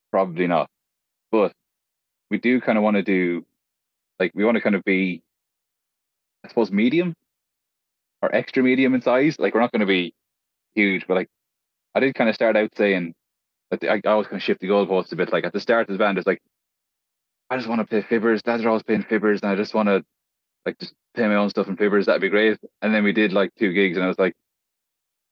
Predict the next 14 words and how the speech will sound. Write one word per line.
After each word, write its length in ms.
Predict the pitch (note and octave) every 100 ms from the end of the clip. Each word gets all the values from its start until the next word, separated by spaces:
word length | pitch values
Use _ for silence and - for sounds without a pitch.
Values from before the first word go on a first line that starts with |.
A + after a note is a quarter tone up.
| _ _ _ _ _ _ _ _ _ -
"I 40 |
wanna 160 | A2 G#2
do 140 | G#2
more 200 | G2 G#2
now. 200 | G2+ G#2
I 60 | G2+ - _
wanna 180 | G2 F#2+
do 100 | G2
more 200 | G#2+ A2
of 60 |
those, 320 | A2 A2 G#2+
but 140 | - F2+
I 40 |
wanna 240 | F2+ F2+